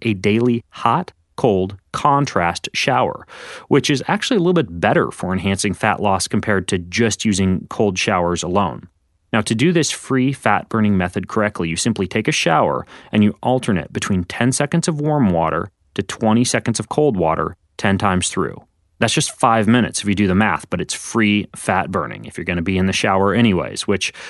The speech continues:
I hope my highly hygienic listeners would be. Now, in addition to that, I also personally wear a cool fat burner vest, which you can check out over at cool fat burner dot com when I'm working on my computer at home. And sometimes I'll jumpstart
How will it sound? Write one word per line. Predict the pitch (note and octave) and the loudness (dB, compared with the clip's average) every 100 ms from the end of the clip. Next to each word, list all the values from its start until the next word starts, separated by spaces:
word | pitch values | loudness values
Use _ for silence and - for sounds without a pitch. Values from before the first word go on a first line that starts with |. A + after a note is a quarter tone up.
| - | -8
I | - F2 | -4 0
hope | F#2 G2 - | 0 0 0
my | G2 E2+ | 0 0
highly | E2+ - G2 F#2 | -2 -2 0 0
hygienic | F2+ - F#2 F#2 F2 E2+ G#2+ | -2 -2 -2 0 -2 -4 -4
listeners | G#2+ E2 C#2+ D#2+ - | -2 -4 -4 -6 -6
would | G#2+ F#2+ E2+ | -2 -2 0
be. | F#2+ C2+ - _ _ _ _ _ _ _ | -2 -2 -8 _ _ _ _ _ _ _
Now, | C#3 C#3 C3 - | -2 0 0 0
in | D3+ C3+ | 2 4
addition | A#2+ E3 - D#3+ B2+ | 4 2 2 2 2
to | - G#2 | 0 2
that, | G2 E2+ - | 2 2 0
I | C3 | 2
also | B2 C3+ F#2+ | 4 2 0
personally | F2+ D#3 C#3+ A2 | 0 0 2 2
wear | F#2+ F2 | 2 0
a | E2+ | -2
cool | - - D3 B2 | -4 2 2 2
fat | - - A2 A2 | 0 0 0 0
burner | F#2 D#2 D2+ | -4 -4 -6
vest, | D#2+ D2+ - | -6 -4 -4
which | - - | -4 -4
you | |
can | G2+ | -2
check | - C3+ | 0 0
out | A2 | 2
over | G#2 F2+ | 2 0
at | - | -4
cool | - B2+ G#2+ | -2 2 2
fat | - G2 F2 | 0 -2 0
burner | A2 F#2 E2 | 0 0 0
dot | D#2+ D#2 - | -2 -4 0
com | A#2 G2 E2+ D#2+ - - - | 2 2 0 -4 -10 -12 0
when | A#2 | 2
I'm | A2 | 4
working | A#2+ - A2+ | 4 2 2
on | G#2+ | 2
my | |
computer | G2+ G2+ - E3+ G2+ F2+ | 0 -2 2 4 4 0
at | - | -6
home. | - C#3 F#2 A#1 - _ | -2 0 0 -4 -16 _
And | B2+ A2 | 0 2
sometimes | C#3+ B2+ A#2+ G2+ | 4 2 2 0
I'll | F#2+ | 0
jumpstart | F2+ A2 - - G2 F2+ | 0 0 0 0 0 0